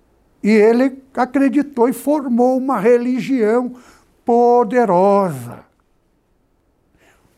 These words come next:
Costume japonês do passado,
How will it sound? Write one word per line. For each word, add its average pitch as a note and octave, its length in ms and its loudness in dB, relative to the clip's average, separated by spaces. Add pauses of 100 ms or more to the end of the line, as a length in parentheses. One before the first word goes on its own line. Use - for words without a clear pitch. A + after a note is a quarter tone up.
(100)
Costume A#3 720 -2
japonês G#3+ 600 0
do G3 120 -6
passado, A3+ 760 -6